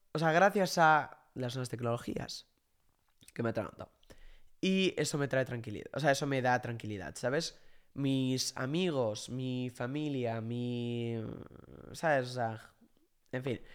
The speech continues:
me da tranquilidad saber que voy a poder hablar con ellos por WhatsApp o por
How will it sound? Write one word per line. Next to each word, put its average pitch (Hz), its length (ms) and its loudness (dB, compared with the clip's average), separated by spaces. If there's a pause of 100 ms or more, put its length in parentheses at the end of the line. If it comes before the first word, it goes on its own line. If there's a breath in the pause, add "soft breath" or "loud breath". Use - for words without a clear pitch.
(560 soft breath)
me 156 160 2
da 175 120 6
tranquilidad 151 500 2
saber 131 460 0
que 127 220 -2
voy 123 260 -4
a 120 80 -4
poder 110 440 -4
hablar 113 340 0
con 107 160 -6
ellos 104 340 -6
por 101 420 -6 (380)
WhatsApp - 680 -10
o - 400 -12
por - 480 -10